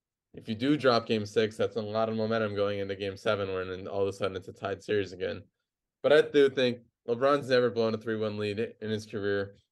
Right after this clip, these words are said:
and knock on wood, I don't think this will be the first one. Although the corgi on TikTok,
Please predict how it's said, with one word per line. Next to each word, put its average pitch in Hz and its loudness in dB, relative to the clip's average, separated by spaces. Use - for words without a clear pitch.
and 104 -4
knock 110 -2
on 110 0
wood, 107 2
I 104 -4
don't 110 -2
think 107 -2
this 104 -8
will 104 -10
be 104 -6
the - -4
first 101 -4
one. 101 -4
Although 120 4
the 131 2
corgi 127 2
on 107 -2
TikTok, 104 -2